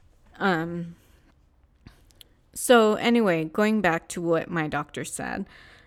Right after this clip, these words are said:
um, she suggested that I take Lyrica, um, with Cymbalta only for one week, and then just to stay on the Lyrica,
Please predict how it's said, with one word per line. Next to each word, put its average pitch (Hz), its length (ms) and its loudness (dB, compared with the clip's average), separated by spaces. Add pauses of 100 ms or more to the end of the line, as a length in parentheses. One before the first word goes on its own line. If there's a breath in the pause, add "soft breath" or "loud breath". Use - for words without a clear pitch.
(140 loud breath)
um, 170 420 0
she 185 480 0
suggested 170 640 -2
that 156 200 0
I 156 160 -2
take 156 300 -8
Lyrica, 156 640 -2 (260)
um, 156 420 -4
with 156 480 -8 (800)
Cymbalta 147 720 -6
only 165 340 -4
for 156 400 -6
one 156 280 -6
week, 147 400 -10 (580 soft breath)
and 175 220 -2
then 156 220 -2
just - 300 -10
to 160 240 -4
stay 147 480 -6
on 151 180 -6
the 156 80 -8
Lyrica, 127 640 -6